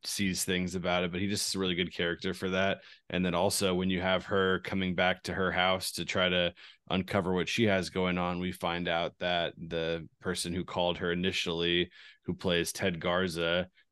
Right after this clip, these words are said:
um, is abducting women there too. And it seems like it's the, the demons in the house that are causing the men to do this, but there's a lot of, uh, kind of playing back and forth on real demons versus, um, evil, evil humans that,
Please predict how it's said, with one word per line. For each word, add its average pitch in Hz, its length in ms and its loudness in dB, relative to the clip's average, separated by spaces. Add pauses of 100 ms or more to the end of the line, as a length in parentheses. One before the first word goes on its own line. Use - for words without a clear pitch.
(100)
um, 82 500 0
is 82 180 -2
abducting 85 480 -4
women 87 300 -2
there 82 220 -2
too. 90 360 -2
And 85 100 0
it 73 140 -6
seems 87 320 -4
like 87 260 -2
it's 85 340 -4
the, 85 340 0
the 90 80 -2
demons 92 480 -2
in 92 80 -2
the 87 60 0
house 85 380 2
that 78 100 -2
are 82 100 -2
causing 90 480 0
the 104 100 2
men 107 220 4
to 104 120 -2
do 107 200 6
this, 110 240 6
but 85 340 2 (400)
there's 85 140 -2
a 90 60 -2
lot 90 180 4
of, 82 200 -4 (140)
uh, 82 220 0 (200)
kind 90 140 -2
of 82 160 -6
playing 87 300 -2
back 82 240 0
and 90 120 -6
forth 85 360 -2
on 82 320 -2 (380)
real 82 260 0
demons 82 480 -4
versus, 80 680 -4
um, 80 560 -2 (160)
evil, 90 240 -2
evil 90 240 0
humans 82 640 -4
that, 85 260 0